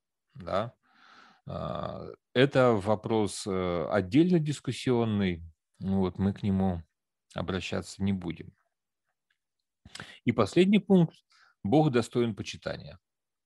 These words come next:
То есть это не просто некоторое существо, предельная реальность, отделённая от мира,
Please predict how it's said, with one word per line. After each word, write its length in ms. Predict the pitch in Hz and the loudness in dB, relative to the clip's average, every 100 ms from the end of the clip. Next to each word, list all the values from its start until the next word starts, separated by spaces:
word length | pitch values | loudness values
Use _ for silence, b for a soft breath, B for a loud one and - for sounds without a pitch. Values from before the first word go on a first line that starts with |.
| _ _ b b b b _ | _ _ b b b b _
То 60 | 107 | -2
есть 160 | 92 - | -2 -2
это 240 | 123 - | -4 0
не 120 | 101 | 0
просто 420 | 98 147 196 - 156 | 2 2 2 4 2
некоторое 480 | 147 135 131 131 | 0 -4 -4 -4
существо, 920 | 113 - 113 - 110 - 110 120 113 | -2 -2 -2 -2 -4 -4 -2 2 2
предельная 640 | 101 104 101 110 101 101 95 | 0 -4 -2 0 0 0 0
реальность, 720 | 101 107 104 95 90 82 - | 0 0 0 -2 -4 -6 -6
отделённая 680 | 98 92 101 101 98 92 90 | -8 -4 0 0 0 0 -2
от 140 | 90 - | -4 -4
мира, 420 | 92 87 85 | -4 -4 -6